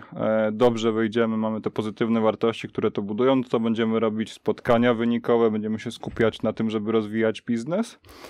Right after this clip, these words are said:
Natomiast jeżeli szale prze-, przeważą te rzeczy, które mogą nas potencjalnie ograniczać, to będziemy często budować taką fasadową korporację, w której będą zbędne procedury, standardy, które mają utrzymać nasze stanowiska albo być sztuką dla sztuki,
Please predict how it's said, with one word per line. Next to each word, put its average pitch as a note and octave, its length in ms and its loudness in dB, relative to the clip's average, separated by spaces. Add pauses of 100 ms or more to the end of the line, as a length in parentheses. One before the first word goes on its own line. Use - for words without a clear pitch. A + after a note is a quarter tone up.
(280)
Natomiast B2+ 560 0
jeżeli A#2+ 580 2
szale A#2+ 360 4
prze-, A#2 420 0
przeważą A#2 520 2
te A2 180 2
rzeczy, A2+ 260 -2
które A#2 180 -2
mogą A2+ 240 0
nas A2+ 160 -2
potencjalnie A#2+ 560 0
ograniczać, A#2+ 460 0 (100)
to D3+ 80 -8
będziemy D3 380 0
często C#3 320 0
budować B2+ 380 2
taką A#2+ 240 0
fasadową A#2 560 0
korporację, A2 720 2
w - 40 -20
której G#2 200 -2
będą G#2 240 -2
zbędne A2 360 0
procedury, A2 640 0
standardy, A2+ 540 2
które A2+ 200 -2
mają G#2+ 220 0
utrzymać A2+ 420 0
nasze A2 240 -4
stanowiska A2+ 640 -2
albo G#2+ 180 2
być G#2+ 180 -6
sztuką A2+ 380 -2
dla G#2+ 120 -2
sztuki, G#3 440 -4